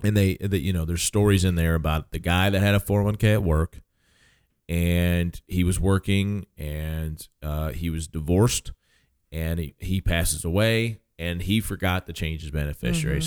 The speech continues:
Speaker 1: So guess what? All of his four oh one K is going straight to his ex-wife, and
Speaker 2: Mm-hmm.
Speaker 1: there's nothing you can do about it.
Speaker 2: Mm-hmm.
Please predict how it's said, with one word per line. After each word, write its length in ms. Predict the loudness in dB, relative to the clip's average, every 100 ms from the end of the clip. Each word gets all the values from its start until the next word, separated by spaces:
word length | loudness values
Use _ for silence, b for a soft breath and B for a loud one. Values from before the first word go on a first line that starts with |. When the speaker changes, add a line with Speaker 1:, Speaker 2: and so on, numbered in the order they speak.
| -4
Speaker 1:
So 40 |
guess 260 | -2 -2 0
what? 220 | -4 -4
All 220 | -2 2 4
of 80 |
his 180 | 4 0
four 260 | 2 2 4
oh 60 |
one 140 | 2 0
K 220 | 0 0
is 100 | -2
going 200 | -2 -4
straight 340 | -4 -2 -2 0
to 80 | -2
his 140 | -2
ex-wife, 400 | -2 -4 -6 -4
and 80 | -2
Speaker 2:
Mm-hmm. 60 | -2
Speaker 1:
there's 180 | -2
nothing 960 | 0 2 2 -2 _ 2 4 2 2 2 0 _ _ _
you 140 | -2 2
can 140 | 4
do 140 | 4
about 260 | 4 -2 -6
it. 80 | -10 _ -8
Speaker 2:
Mm-hmm. 280 | -6 -6